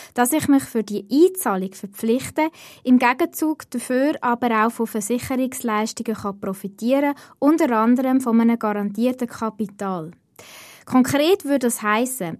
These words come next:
es wird bestimmt, wie viel eingezahlt werden soll, damit ich einen bestimmten Betrag später auf sicher bekomme. Auch wenn ich dann krank würde werden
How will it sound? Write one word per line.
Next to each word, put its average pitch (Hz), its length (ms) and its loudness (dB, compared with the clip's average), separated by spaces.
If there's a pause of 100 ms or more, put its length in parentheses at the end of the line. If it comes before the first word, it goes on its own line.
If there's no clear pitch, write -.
(120)
es 233 180 -4
wird 294 260 2
bestimmt, 285 640 -4
wie 254 200 2
viel 196 280 -4
eingezahlt 262 600 -2
werden 277 320 -2
soll, 277 340 0 (600)
damit 254 340 4
ich 320 140 0
einen 269 140 4
bestimmten 277 540 0
Betrag 226 520 0
später - 520 -2
auf 247 120 -6
sicher 202 400 -6
bekomme. 190 560 -4 (580)
Auch 226 140 2
wenn 269 160 4
ich 381 80 4
dann 285 180 6
krank 233 600 0
würde 294 280 0
werden 190 640 0